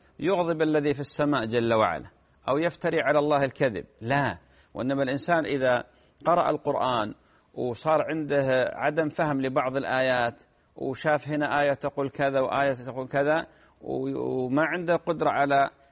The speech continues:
فتش كتب التفسير والرجوع إليها، يرجع إلى العلماء. بارك الله فيك وكثر الله أمثالك. أولًا أختي الفاضلة، ربنا جل وعلا يقول: "المال والبنون زينة الحياة الدنيا والباقيات الصالحات خير عند ربك". ولذلك الله عز وجل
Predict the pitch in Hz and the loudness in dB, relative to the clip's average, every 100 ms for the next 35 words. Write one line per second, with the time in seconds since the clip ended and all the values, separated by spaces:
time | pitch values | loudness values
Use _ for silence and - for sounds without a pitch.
0 | _ - 165 - - 170 165 143 143 151 | _ -4 -4 -4 -10 -8 -4 -4 -4 -4
1 | 139 - 156 143 127 131 139 143 123 135 | -4 -2 0 0 0 -4 0 0 0 2
2 | 151 160 175 - _ _ - 160 151 147 | 2 2 -2 -6 _ _ -2 0 0 0
3 | 131 131 120 131 104 76 80 143 165 151 | 2 0 2 0 0 -4 0 2 2 0
4 | 151 147 123 113 107 107 156 165 156 147 | -2 -2 -2 -6 -8 -10 -6 0 0 2
5 | 123 117 104 78 67 - _ _ - 165 | 2 0 -2 -4 -6 -16 _ _ -2 0
6 | 196 190 160 156 135 107 107 90 98 170 | 2 2 0 -2 -4 -2 -2 -2 -2 -2
7 | 185 185 170 151 147 139 139 127 117 113 | -2 0 0 0 2 2 4 2 2 -4
8 | - 110 123 _ _ - - 160 190 190 | -4 -6 -6 _ _ -20 -4 -2 0 2
9 | 165 156 139 127 127 147 165 175 180 160 | 2 2 0 0 0 -2 -2 -2 -2 -2
10 | 156 151 170 165 165 151 170 156 147 131 | -4 -2 0 0 -2 -4 -4 -2 -4 -2
11 | 123 104 127 143 151 143 147 - 156 156 | -2 0 0 0 -2 -2 -8 -2 -2 -2
12 | 139 156 151 - 165 160 151 135 143 147 | -4 -4 -4 -6 -4 -2 -4 -2 0 2
13 | 151 139 139 - 85 110 156 147 131 123 | 2 -2 -10 -10 -10 -2 -2 -2 -2 -2
14 | 123 117 120 110 135 160 | -2 -2 -4 -2 -2 -2